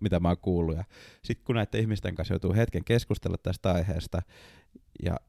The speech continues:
sit ne on silleen, että no, itse asiassa mähän ajan tommosia pidempiä siivuja vaan kerran vuodessa. Ja sit silloinkin mä pysähtelen, sit kun mä pysähdyn, niin sit mä itse asiassa ootte-, oonkin se joku puoli tuntia siinä pysähyksissä. Niin sit mä oon silleen, että niin.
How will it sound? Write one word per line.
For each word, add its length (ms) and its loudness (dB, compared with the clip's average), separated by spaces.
sit 200 -4
ne 120 0
on 120 2
silleen, 260 -2
että 180 -6
no, 120 2
itse 320 2
asiassa 500 2
mähän 260 4
ajan 340 6
tommosia 440 2
pidempiä 480 4
siivuja 420 2
vaan 160 2
kerran 420 4
vuodessa. 540 0
Ja 60 4
sit 180 4
silloinkin 300 4
mä 80 4
pysähtelen, 560 2
sit 120 -2
kun 80 2
mä 60 2
pysähdyn, 360 2
niin 100 0
sit 80 -12
mä 80 -2
itse 100 -4
asiassa 160 0
ootte-, 300 2
oonkin 280 2
se 120 -6
joku 200 -4
puoli 280 -4
tuntia 360 -4
siinä 180 -8
pysähyksissä. 640 -6
Niin 60 -4
sit 80 -4
mä 40 -2
oon 80 0
silleen, 160 -4
että 140 -20
niin. 280 -10